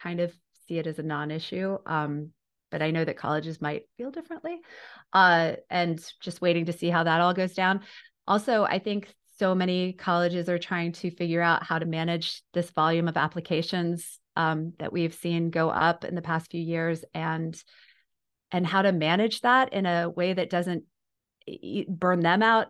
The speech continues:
and you know, crush the students. I, I, it hasn't been a great time for anybody on any side of the desk the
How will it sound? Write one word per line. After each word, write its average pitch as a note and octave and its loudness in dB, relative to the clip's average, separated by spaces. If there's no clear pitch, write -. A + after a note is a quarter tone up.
and G3+ -2
you G#3+ 0
know, G3+ 0
crush A3+ -2
the A#3+ -8
students. C4 -2
I, E3+ 2
I, F3 2
it D#3+ -2
hasn't C4+ 2
been C4+ 2
a G#3 4
great F#3+ -2
time G3+ -2
for - -6
anybody E3+ -2
on F#3+ -4
any F3+ -2
side F3 -2
of F3 -4
the E3+ -6
desk E3+ -2
the F#3 -6